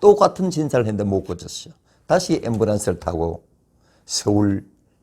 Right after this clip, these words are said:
여동생이 간호사로 있었는데 그 병원으로 갔습니다.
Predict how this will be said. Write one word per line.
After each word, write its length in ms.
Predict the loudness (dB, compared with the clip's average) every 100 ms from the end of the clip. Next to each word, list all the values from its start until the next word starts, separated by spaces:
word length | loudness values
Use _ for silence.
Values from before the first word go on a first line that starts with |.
| -8
여동생이 500 | -2 -2 -2 -4 -4
간호사로 460 | -4 -2 -2 -4 -6
있었는데 460 | -6 -12 -14 -16 -20 _ -6
그 160 | -2
병원으로 580 | 0 -2 -2 -4 -6 -10 _ -14
갔습니다. 580 | -8 -8 -8 -18 -20